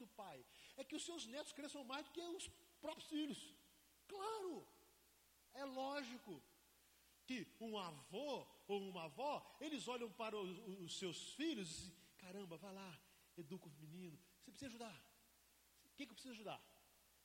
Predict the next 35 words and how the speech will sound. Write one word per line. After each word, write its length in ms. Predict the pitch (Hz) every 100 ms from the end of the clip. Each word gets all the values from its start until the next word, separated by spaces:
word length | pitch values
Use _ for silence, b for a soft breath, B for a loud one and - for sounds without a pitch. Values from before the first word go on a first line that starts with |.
| - -
Já 100 | 220
viu 360 | 175 196 262 147 - - - - -
como 180 | 175 208
é 80 | 170 - -
fácil 340 | 175 - - - - - -
tirar? 440 | - - 143 185 156 - - - - - -
Às 160 | 147 131
vezes 160 | 185 233
você 80 | 233
não 80 |
consegue, 480 | 214 208 - 202 208
você 240 | 147 139 165
que 40 |
é 40 |
casado, 400 | 147 143 127 180
tirar 160 | - 185
dinheiro 260 | 160 180 185
do 80 |
seu 180 | 185 220 233 165
pai 240 | 131 120 -
pra 140 | -
você, 400 | 151 196 196 135 123
mas 120 | 143 -
pro 180 | -
seu, 340 | 185 - 180 180
pro 120 | -
neto 320 | 147 139 180 -
dele 160 | 135 160
você 80 | 202
consegue. 420 | 330 - 120 113 - - - -
É 100 | 226
ou 80 |
não 80 | 247
é? 120 | 170 - -
<laughs> 640 | - 659 - - - -